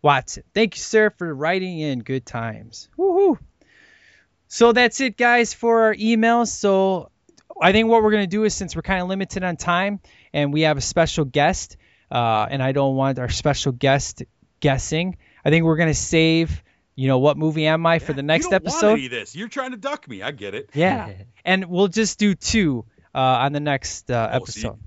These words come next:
Speaker 2: then you'll be down by four.
Speaker 1: Uh, I don't know, man. S-, it, it, no, since you are the S T L encyclopedia, Mister, uh, Peter,
Speaker 3: Yes.
Speaker 1: it, it is four to two, correct?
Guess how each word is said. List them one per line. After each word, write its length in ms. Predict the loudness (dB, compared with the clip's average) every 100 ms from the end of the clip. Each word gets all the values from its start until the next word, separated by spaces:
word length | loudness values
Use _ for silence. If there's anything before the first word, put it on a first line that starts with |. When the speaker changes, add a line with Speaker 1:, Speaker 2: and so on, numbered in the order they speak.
| -20 _ _
Speaker 2:
then 120 | -8
you'll 80 | -6
be 60 | -6
down 160 | -6 -6
by 100 | -10
four. 460 | _ -14 -14 -16 _ _ _ _ _ _ _ _ -20 -20 -20 _
Speaker 1:
Uh, 40 | -4 0 2
I 100 | 4
don't 160 | 4
know, 180 | 4 2
man. 500 | 2 -2 -4 -6 -8
S-, 240 | -12 -20 -20 -8
it, 60 | -6
it, 400 | -4 -4 -6 -10 _
no, 340 | 0 2 2 -2
since 300 | -6 -6 -2
you 120 | 2
are 120 | 4 4
the 360 | 2 0 0 0
S 160 | 0
T 140 | 2 0
L 100 | 2
encyclopedia, 1000 | 0 -2 -2 -6 -4 0 2 2 -2 -6
Mister, 480 | -8 -8 -2 0 2
uh, 260 | 2 0 -2
Peter, 440 | -6 -4 -2 -2 -4 _ -12
Speaker 3:
Yes. 140 | -6
Speaker 1:
it, 100 | -6 0
it 140 | 4 6
is 160 | 4
four 240 | 4 4 4
to 60 |
two, 260 | 2 -2 -4
correct? 420 | -6 -6 -6 _